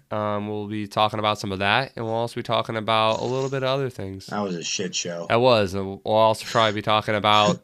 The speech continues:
Speaker 1: <laughs> the other crap that's going on with just the commissioner in general. So <laughs>
Speaker 2: Yeah, I, I'm still gonna,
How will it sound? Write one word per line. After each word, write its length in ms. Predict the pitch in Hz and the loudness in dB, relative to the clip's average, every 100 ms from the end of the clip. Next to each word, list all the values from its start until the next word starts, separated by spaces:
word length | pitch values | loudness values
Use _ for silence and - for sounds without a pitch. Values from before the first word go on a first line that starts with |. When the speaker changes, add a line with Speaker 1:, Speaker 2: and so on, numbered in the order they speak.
| _ - | _ -20
Speaker 1:
<laughs> 180 | - - | -20 -8
the 120 | 113 | 0
other 480 | 120 113 110 98 95 _ _ _ - _ _ - - | 2 4 2 2 -2 _ _ _ -20 _ _ -20 -10
crap 320 | - 214 196 | 6 8 8
that's 140 | 120 | 0
going 280 | - 117 117 | 4 6 8
on 320 | 113 110 110 | 8 8 6
with 400 | 110 110 110 - - - - _ | 4 4 4 0 -20 -20 -20 _
just 240 | - 120 - | -6 -6 -4
the 80 | 113 | -6
commissioner 540 | 107 117 110 117 110 | 2 2 2 0 0
in 80 | 104 | 0
general. 380 | 98 90 87 90 | -4 -4 -6 -8
So 460 | - 110 107 101 - - - - - | 0 2 4 2 0 -2 -4 -6 -2
<laughs> 680 | 208 - 160 180 202 180 156 | -2 -2 -8 -6 -4 -4 -4
Speaker 2:
Yeah, 540 | 175 90 92 95 92 98 104 | -4 -2 0 0 -2 -2 -2
I, 180 | 110 98 - | 0 0 -4
I'm 260 | - 120 110 | -8 -6 -2
still 280 | - 135 131 | 0 2 2
gonna, 340 | 123 117 104 | 2 -2 -6